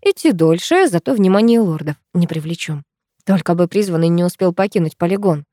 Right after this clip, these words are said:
Обернувшись, обнаружили, что странное поведение возрожденного демона заметили не только мы. Его темнейшество быстрым шагом направился к трибунам темного сектора. Лорд Рейгард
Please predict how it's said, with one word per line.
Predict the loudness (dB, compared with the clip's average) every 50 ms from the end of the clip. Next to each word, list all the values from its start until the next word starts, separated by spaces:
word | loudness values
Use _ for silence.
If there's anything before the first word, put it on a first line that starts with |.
| _ _ _ _ _ _ _ _ _ _ _
Обернувшись, | -4 0 0 2 2 2 0 -2 -2 -4 -4 -2 -2
обнаружили, | 0 2 2 2 2 0 0 0 -2 -2 -2 -4
что | -4 -2 -2 -2 -2
странное | -2 -6 -6 -2 0 0 2 2 2 0
поведение | 0 -2 -4 -4 -4 -2 -2 0 0 0 0 0
возрожденного | -2 -4 -6 -6 -4 -2 -2 0 0 0 0 -2
демона | 0 0 0 0 0 0 0
заметили | 0 0 -2 -2 -2 -2 -2 0 2
не | 2 0
только | 2 2 2 2 2 2 0 -2 -4
мы. | -4 -4 -6 -10 -16 _ _ _ _ _ _
Его | -2 0 2 2 2 2
темнейшество | 2 0 0 0 0 0 -2 -2 -4 -6 -6 -2 0 0 0
быстрым | 0 -2 -2 -2 -2 -2 -2
шагом | -2 0 -2 -2 0 0 0 2 2
направился | 0 0 0 0 0 0 0 -2 -2 -2 -6
к | -6 -6
трибунам | -6 -6 -4 -2 -2 -2 -2 0 -2 -2
темного | -2 0 0 0 2 2 0 0 0 0
сектора. | -2 -2 -4 -6 -6 _ -10 -10 -10 -10 -12 -14 _ _ _ _ _ _ _
Лорд | -2 0 0 -2 -2 -4 -2
Рейгард | 0 0 0 0 0 -2 -2